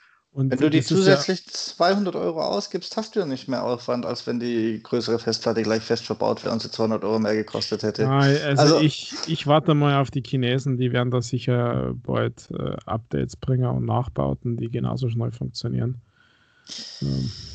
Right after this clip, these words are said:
Speaker 1: also im Dezember hol ich mir sowas garantiert noch nicht zur Speichererweiterung. Schauen wir mal, vielleicht gibt's ja auch mal irgendwie einen Adapter oder irgendwie sowas, also auf dem nicht genehmigten Drittmarkt, wo du dann diese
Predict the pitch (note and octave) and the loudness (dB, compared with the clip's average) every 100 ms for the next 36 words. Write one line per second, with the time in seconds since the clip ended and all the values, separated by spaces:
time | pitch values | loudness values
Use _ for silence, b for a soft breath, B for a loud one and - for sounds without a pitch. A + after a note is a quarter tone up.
0 | - B2+ A#2+ C#3 C3 B2+ C#3 C3+ C3 A#2+ | -8 -4 4 6 6 4 4 6 6 6
1 | B2+ B2 A2+ B2+ B2 A#2+ - A#2+ A#2 C3 | 4 4 0 0 0 0 -2 -2 0 0
2 | B2+ B2 A#2+ B2 A#2+ - - - B2+ B1+ | 0 0 -2 -2 -6 -4 -4 -4 -4 -4
3 | B2+ B2 A#2 D3 D#3+ C3+ A#2+ B2+ D3+ - | -4 -4 -2 4 6 6 4 4 2 2
4 | F#3 F3 E3 D#3+ D#3 D3+ D3+ D3+ D3 C#3+ | -2 2 2 4 4 4 4 4 4 2
5 | B B B B B B B B B B | B B B B B B B B B B
6 | B B B C#3+ C#3+ C3 D3+ - - D3 | B B B 2 2 4 2 0 2 4
7 | C#3 C3+ C3 C3+ C3+ C#3 C3 A2+ C#3+ D3+ | 4 4 2 0 0 0 0 4 4 4
8 | D3+ - B2 C3 B2+ - F2+ - C#3+ B2+ | 2 -2 0 0 0 -6 -10 -2 -2 0
9 | C#3 B2+ B2+ B2+ B2+ C#3+ - C#3+ D3+ C#3+ | 0 0 -2 0 0 0 2 2 2 0
10 | - C3+ C#3 C#3 D3 C#3+ C#3 - C#3 C3+ | 0 -2 0 -2 2 2 2 0 2 2
11 | B2+ C3 C3+ - B B B B - C3 | 4 2 2 -4 B B B B 2 6
12 | C3+ C#3 | 8 8